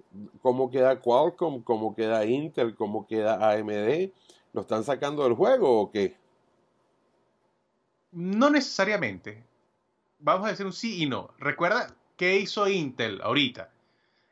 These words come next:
Speaker 2: Intel agarró lo que es la fabricación de procesadores y lo convirtió en un, una unidad de negocio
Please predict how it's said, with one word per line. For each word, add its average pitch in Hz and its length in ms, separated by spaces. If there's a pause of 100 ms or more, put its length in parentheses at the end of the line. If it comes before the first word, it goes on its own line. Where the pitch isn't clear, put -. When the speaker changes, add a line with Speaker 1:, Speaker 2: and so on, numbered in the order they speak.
(600)
Speaker 2:
Intel 170 300
agarró 160 320
lo 135 140
que 135 80
es 135 60
la 196 140
fabricación 156 680
de 202 80
procesadores 170 680 (840)
y 156 120
lo 147 120
convirtió 147 400
en 160 80
un, 180 240
una 165 220
unidad 151 340
de 175 140
negocio 131 360